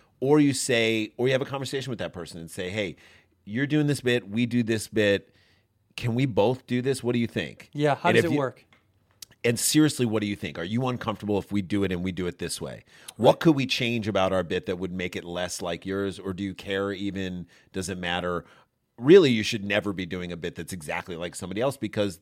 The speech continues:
Speaker 1: then it's not your bit. It's
Speaker 2: Yeah.
Speaker 1: like it wasn't in your voice. And so we
Speaker 2: Right.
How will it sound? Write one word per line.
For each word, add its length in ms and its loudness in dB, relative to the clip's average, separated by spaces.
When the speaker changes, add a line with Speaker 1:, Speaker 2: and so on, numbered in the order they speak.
Speaker 1:
then 140 -4
it's 160 -4
not 180 -4
your 80 -2
bit. 260 2
It's 160 -4
Speaker 2:
Yeah. 60 2
Speaker 1:
like 220 2
it 160 -2
wasn't 420 0
in 120 -2
your 160 -2
voice. 480 -10
And 220 -8
so 180 -2
we 180 0
Speaker 2:
Right. 140 -12